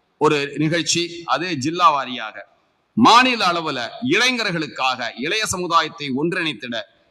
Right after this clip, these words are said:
ஒரு நிகழ்ச்சி. இப்படி ஆறு நிகழ்ச்சிகள் ரெண்டாயிரத்தி இருபத்தஞ்சு விஜயதசமி ஆரம்பிச்சு ரெண்டாயிரத்தி இருபத்தி ஆறு விஜயதசமிக்குள்ள இவற்றை நடத்தி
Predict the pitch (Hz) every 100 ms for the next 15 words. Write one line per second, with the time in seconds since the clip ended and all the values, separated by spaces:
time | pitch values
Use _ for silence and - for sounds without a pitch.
0 | - 147 139 131 135 - - 247 - 170
1 | 143 131 160 214 240 208 175 165 175 -
2 | 135 117 - _ _ _ _ _ 123 175
3 | 196 196 185 175 165 160 175 175 160 156
4 | 147 135 131 185 170 156 151 143 123 143
5 | 147 120 - 107 - _ _ _ 123 160
6 | 185 208 190 175 147 160 160 170 160 160
7 | 143 156 165 131 143 196 175 156 139 135
8 | - 143 139 - - - _ - 151 160
9 | - 139 127 156 147 156